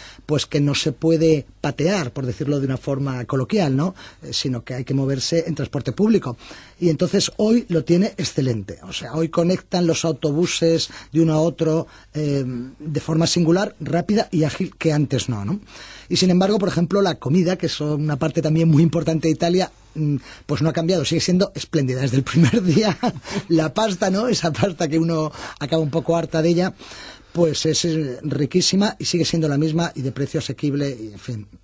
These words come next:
Entonces, ¿qué ha cambiado en treinta años? Pues yo, es de las ciudades que veo que menos ha cambiado, es decir, que, que es que ya era estupenda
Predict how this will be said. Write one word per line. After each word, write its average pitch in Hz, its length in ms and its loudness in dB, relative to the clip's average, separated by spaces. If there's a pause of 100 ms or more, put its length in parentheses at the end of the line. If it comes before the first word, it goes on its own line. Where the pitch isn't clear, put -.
(880)
Entonces, 160 380 0
¿qué 220 80 0
ha 208 60 0
cambiado 196 420 2
en 170 100 0
treinta 175 360 -2
años? 160 360 0
Pues 139 440 -4
yo, 147 360 -6
es 190 120 -4
de 208 80 0
las 185 120 -2
ciudades 190 240 -2
que 160 320 -4
veo 175 260 -2
que 165 120 -2
menos 196 360 0
ha 156 60 -4
cambiado, 127 420 -4
es 127 60 -4
decir, 135 300 -6
que, 127 180 -10
que - 200 -6
es 139 120 -4
que 170 120 -4
ya 170 140 0
era 170 120 0
estupenda 170 680 -2